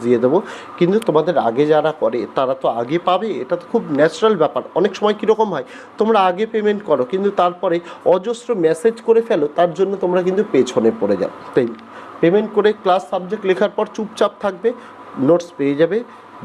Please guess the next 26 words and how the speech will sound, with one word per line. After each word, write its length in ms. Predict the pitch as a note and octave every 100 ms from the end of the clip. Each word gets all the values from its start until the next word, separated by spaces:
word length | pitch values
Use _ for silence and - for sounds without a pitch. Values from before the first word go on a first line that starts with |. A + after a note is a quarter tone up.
| A2+
যদি 220 | D3+ G#3+ A#3+ -
খুব 140 | B3+ F#3 E3
ম্যাক্সিমাম 500 | E3 - A3 A3+ A3 C3
দেরি 260 | D#3 F#3+ D3+ -
হয়, 360 | B2+ D3+ B2+ F2+ - - - - - - - - B2
মেসেজ 300 | D#3 G#3+ G#3 -
সিন 140 | F#3+ G3
করার 220 | G3 G3 F3+ C#3+
পর 120 | C#3 B2
নয়, 140 | G2+ G2+
তোমরা 180 | F3 G3+ G#3
পেমেন্ট 300 | D#3 E3 G3 G3
করার 200 | G3+ A3+ D#3+
ম্যাক্সিমাম 460 | E3+ - A3+ A3 G3 F3+
এক 80 | F3+
থেকে 140 | A3 A3
দেড় 140 | G3+ F#3+
ঘন্টার 280 | G3 F#3+ G3 F#3
মধ্যে 180 | F3+ F#3+ F3
তোমরা 180 | F3 D#3+ C3+
নোটস 180 | - - -
পেয়েই 300 | G3 G3+ B3 G#3+
যাবে, 160 | A3 A#3+ D#3+
এতে 120 | D#3+ D3+
কোনো 120 | C3+
ভুল 120 | G#2+